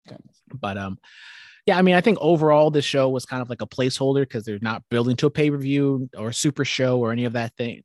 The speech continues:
Speaker 2: So Punk, you know, coming off the Revolution win, um, you know, still trying to keep, keep his, you know, ring rust off and keep him in the fold. But I think right now they're kinda waiting around to do something with him, whether that be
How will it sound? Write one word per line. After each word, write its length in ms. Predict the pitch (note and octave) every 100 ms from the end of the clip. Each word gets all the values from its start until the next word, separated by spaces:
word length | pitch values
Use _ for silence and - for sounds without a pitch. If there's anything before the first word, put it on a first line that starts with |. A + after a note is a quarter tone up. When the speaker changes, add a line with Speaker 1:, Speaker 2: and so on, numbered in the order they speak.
| _
Speaker 2:
So 300 | - G#2+ G#2
Punk, 400 | - D#3+ D#3 - _ _ -
you 80 | -
know, 60 |
coming 260 | - D#3 D3
off 160 | C#3
the 100 | -
Revolution 560 | C3 C3 B2 A#2 - A2+
win, 380 | A2 A2 G#2 G#2+ _ _ _ _ -
um, 380 | G#2+ G2 A2 -
you 100 | G2+
know, 40 | G2+
still 240 | - E3+
trying 200 | E3 E3+
to 40 |
keep, 280 | - E3+ D#3 _ _
keep 220 | D#3 C#3+
his, 380 | C#3+ B2 B2 B2+ -
you 60 |
know, 100 | F#2+
ring 320 | G#2 A2+ C3 C3
rust 340 | B2+ B2 B2
off 320 | A2+ A2 -
and 240 | G#2 G#2+ - _
keep 160 | C#3 B2+
him 100 | A#2
in 60 |
the 80 | A2
fold. 360 | - A2+ G#2+ G#2
But 100 | G#2+
I 80 | G#2+
think 180 | A2+ A2+
right 160 | G#2+
now 140 | G#2+ G#2
they're 100 | G#2
kinda 220 | G#2+ G2
waiting 380 | F#2+ A2 A2+ A2
around 400 | G#2+ G#2+ A#2 -
to 80 |
do 180 | G#2 B2
something 260 | D3 C3 B2+
with 160 | B2+
him, 220 | C3 B2 A2
whether 240 | A#2 A#2+
that 200 | A2+ G#2+
be 320 | A#2 A#2+ C3+